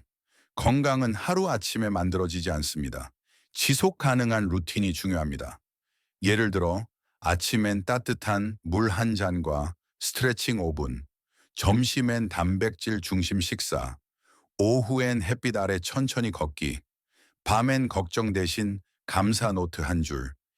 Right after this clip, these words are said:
이렇게 하루의 틀을 정해놓으면 몸이 그 리듬에 익숙해지고 안정감 있는 회복이 시작됩니다. 자신만의 건강 루틴을 만들어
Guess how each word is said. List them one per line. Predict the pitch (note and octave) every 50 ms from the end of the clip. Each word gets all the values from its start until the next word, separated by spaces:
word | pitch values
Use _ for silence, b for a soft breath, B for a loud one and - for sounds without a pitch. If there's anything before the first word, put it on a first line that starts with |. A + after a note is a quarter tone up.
| _ _ _ _ _
이렇게 | G#2+ A2 B2 C#3+ C3+ - - C#3 A#2
하루의 | G2 F2+ A#2 B2+ B2 A#2+ G#2+ G2 E2+
틀을 | - - - B2+ A#2+
정해놓으면 | G2+ - F#2 F#2 F2+ F2 E2+ D#2+ D#2+ D#2+ D#2 D2+ C2+ C2 C2+ C2+ C#2 - _ _ _ b b b b b -
몸이 | F2+ F#2 G2+ A2+ B2+ C3 B2
그 | - - - A2
리듬에 | F#2 F#2+ F#2 F#2+ F#2 F2+ F2 E2
익숙해지고 | E2 D#2 - - - - G#2 E2 C#2 D2 D2 C#2+ C#2+ C#2 C2 C2+ - - _ _ _ _ _
안정감 | - D#2 E2 F2 F#2 F2+ G#2 G#2 G2 F#2 F2+ E2 D#2+
있는 | D2+ D2+ D2+ D2 D2 D2+ D2+ D#2 - - -
회복이 | G#2 F2 E2+ D#2+ D2+ D#2 D2
시작됩니다. | C#2+ - E2+ D#2 D2+ - C#2 C2+ C2 B1 A#1+ C2 C#2 - _ _ _ b b b b b b b b b b b
자신만의 | - - - G2+ G#2 - - D#3 C#3+ C3+ C3 B2 B2 B2 B2 A#2+
건강 | - - G#2 G2+ G2 G2 G2+ G2 F#2 E2+
루틴을 | F#2+ F#2 - - A2+ G#2 G2+ G2
만들어 | F#2 E2+ E2+ F2 F2 G2+ G2+ G#2+ F2+ C#2 C#2